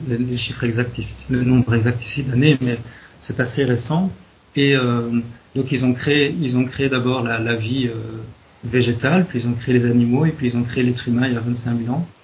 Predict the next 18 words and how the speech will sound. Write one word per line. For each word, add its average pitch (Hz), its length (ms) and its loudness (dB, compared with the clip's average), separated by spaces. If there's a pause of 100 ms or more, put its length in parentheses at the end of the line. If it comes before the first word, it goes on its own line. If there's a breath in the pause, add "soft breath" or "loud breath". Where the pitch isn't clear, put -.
(480 soft breath)
euh, 107 100 -2 (720)
à - 80 -2
leur 123 220 2
propre - 280 0
image, 151 280 4
puisqu'ils - 240 -10
sont - 160 -4
également 123 360 0
des 117 160 -4
êtres 117 180 -6
humains. 104 200 0 (1900)
Et 131 60 0
puis 147 140 -2
ils 139 60 4
nous 131 120 2
ont 127 80 2
laissé 127 260 2
les-, 120 200 2